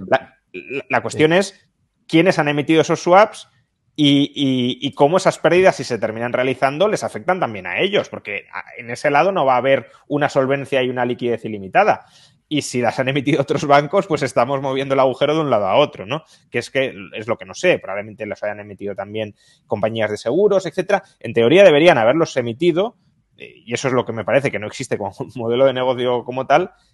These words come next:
Speaker 1: eh, entidades que estén endeudadas a largo e invertidas a corto, porque así, claro,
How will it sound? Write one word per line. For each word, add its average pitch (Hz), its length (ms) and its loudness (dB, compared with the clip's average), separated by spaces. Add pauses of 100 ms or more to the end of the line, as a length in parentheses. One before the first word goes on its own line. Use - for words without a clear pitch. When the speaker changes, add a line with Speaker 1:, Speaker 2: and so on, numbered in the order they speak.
(240)
Speaker 1:
eh, 113 360 -4
entidades 120 420 0
que 104 80 -8
estén 139 180 -8
endeudadas 107 480 -2
a 131 60 2
largo 143 640 2
e 123 80 -6
invertidas 101 480 -6
a 95 80 -8
corto, 180 460 -2
porque - 220 -20
así, 113 340 -10
claro, 123 380 -6